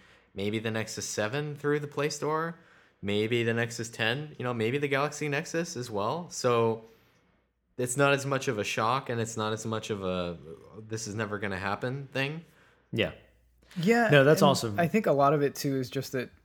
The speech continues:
Speaker 3: Android is a much more established platform now than it was when they first came with the, with the Nexus One, right? Like, that, that was
Speaker 1: Yeah.
Speaker 3: in the very, like, that was right after the Droid launched, right? So that was, like, the original
Speaker 1: The
Speaker 3: Droid.
Speaker 1: O G
Speaker 3: So
Speaker 1: Droid.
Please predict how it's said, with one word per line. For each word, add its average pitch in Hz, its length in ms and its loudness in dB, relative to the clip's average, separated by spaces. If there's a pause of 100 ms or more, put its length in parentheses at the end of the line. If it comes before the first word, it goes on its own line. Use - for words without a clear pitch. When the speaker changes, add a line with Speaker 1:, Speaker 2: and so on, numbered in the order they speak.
(240)
Speaker 3:
Android 147 420 4
is 127 440 -4
a 143 80 -2
much 135 340 -2
more 135 160 -2
established 131 560 -2
platform 131 420 0
now 127 260 2
than 127 140 -2
it 113 80 -4
was 123 400 -2
when 120 560 -6 (300)
they 127 240 -2
first - 480 -2
came 127 220 -2
with 123 120 -6
the, 117 340 -4 (260)
with 131 220 -4
the 113 300 -2
Nexus 123 360 -6
One, 123 300 -6 (200)
right? 117 320 -2
Like, 123 160 -8
that, 123 240 -2 (720)
that 151 180 8
was 165 220 4
Speaker 1:
Yeah. 104 160 0
Speaker 3:
in 165 80 2
the 156 80 2
very, 139 400 4
like, 147 200 4
that 170 160 10
was 151 160 2
right 143 180 8
after 139 280 2
the 120 120 -4
Droid 127 440 -2
launched, 120 540 -6
right? 120 300 -2
So - 260 -6
that 127 180 4
was, 131 320 -6 (400)
like, 120 120 -6
the 123 140 0
original 131 520 0
Speaker 1:
The 120 100 2
Speaker 3:
Droid. 123 100 2
Speaker 1:
O 120 160 4
G 113 220 0
Speaker 3:
So 110 120 -6
Speaker 1:
Droid. 104 400 2